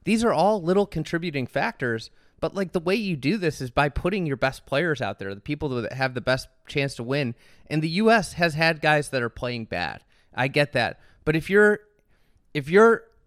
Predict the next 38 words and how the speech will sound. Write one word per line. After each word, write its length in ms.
putting 380
out 320
there 260
guys 520
that 180
are 200
just 240
playing 440
awful, 540
you 80
know, 60
you're, 300
you're 120
really 540
h-, 40
hindering 480
your 160
ability 500
to 340
have 340
a 80
chance 520
come 300
s-, 140
Sunday, 400
and 100
that's 180
all 240
you're 160
looking 340
for 320
after 300
the 100
disaster 720
of 100
going 280
oh 240
four, 440